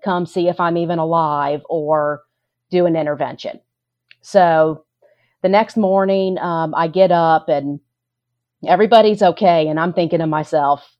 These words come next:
"Now, I know last night was not good, so someone's gotta, gonna say something about this."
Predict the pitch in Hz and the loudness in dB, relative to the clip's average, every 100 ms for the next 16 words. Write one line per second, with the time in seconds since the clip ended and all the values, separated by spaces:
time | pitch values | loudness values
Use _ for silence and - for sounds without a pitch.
0 | _ _ _ _ _ _ _ _ 160 151 | _ _ _ _ _ _ _ _ -4 -2
1 | 147 175 185 185 165 165 160 196 170 151 | 0 0 4 4 6 4 2 -2 -4 -4
2 | 151 175 143 160 175 156 147 - 170 156 | -4 -4 -4 0 2 2 0 -2 -2 0
3 | 156 147 - 185 185 175 165 160 156 170 | 0 -2 0 0 0 -2 -2 -2 -4 -6
4 | 156 170 151 - 151 - 139 139 135 131 | -2 -2 -2 -4 -6 -6 -6 -6 -6 -8
5 | - - - | -14 -16 -18